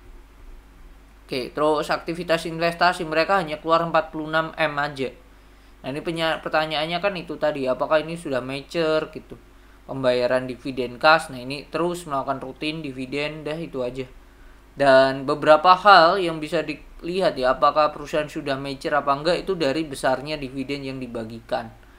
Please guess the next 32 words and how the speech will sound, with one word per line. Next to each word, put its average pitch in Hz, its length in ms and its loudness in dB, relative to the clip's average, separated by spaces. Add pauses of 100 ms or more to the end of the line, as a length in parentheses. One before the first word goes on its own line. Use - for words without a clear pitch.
(360)
Nah, - 40 -16
ini 127 160 -12
kita 151 280 -2
cek 147 200 -8
juga. 160 400 -4 (340)
Sido 165 400 -2
ini 185 240 -2
historikalnya 156 640 0
bagi 131 220 -6
dividen 123 420 -6 (560)
berapa 127 400 2
sih 139 220 -10
D 131 100 -4
P 127 160 -6
R-nya? 135 400 -6 (480)
Kalau 131 320 0
tahun 127 320 0
lalu 165 640 -2
dia 131 160 -2
bagi 127 240 -4
dividen 135 400 -8
dua 143 160 0
kali 131 180 0
kalau 156 220 -2
nggak 156 100 -2
salah, 165 380 0
yap, 147 240 -2 (180)
Oktob-, 131 680 -4 (160)
eh, 131 180 4
April 165 380 2
dan 131 100 -2
November. 120 540 -6